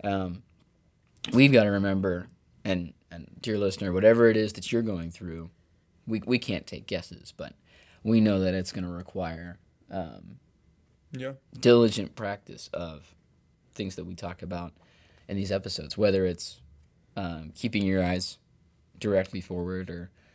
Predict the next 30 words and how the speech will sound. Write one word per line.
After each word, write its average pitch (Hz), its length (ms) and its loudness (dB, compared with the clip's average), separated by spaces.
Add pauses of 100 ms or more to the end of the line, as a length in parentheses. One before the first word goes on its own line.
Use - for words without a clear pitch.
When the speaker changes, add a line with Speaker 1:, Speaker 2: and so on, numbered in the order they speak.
(300)
Speaker 1:
um, 85 400 -8 (260)
keeping 80 200 -14
your 92 100 -8
head 101 140 -8
up 98 160 -8
and 92 80 -10
your 92 60 -10
shoulders 92 340 -14
back, - 400 -16
or, 120 420 10 (1000)
uh, 92 340 -6 (200)
taking 185 340 -8
care 143 380 -2
of 117 460 -10 (380)
yourself 95 520 -6 (640)
just - 340 -8
as 98 120 -10
you 101 100 -8
would 90 120 -10
take - 240 -14
care 87 180 -16
of 85 100 -16
someone 85 280 -14
that - 140 -20
you 95 220 -14
are 95 60 -16
responsible 87 680 -18
for. - 200 -20 (640)
Speaker 2:
Yeah. 127 240 -12 (1300)
So, 185 360 0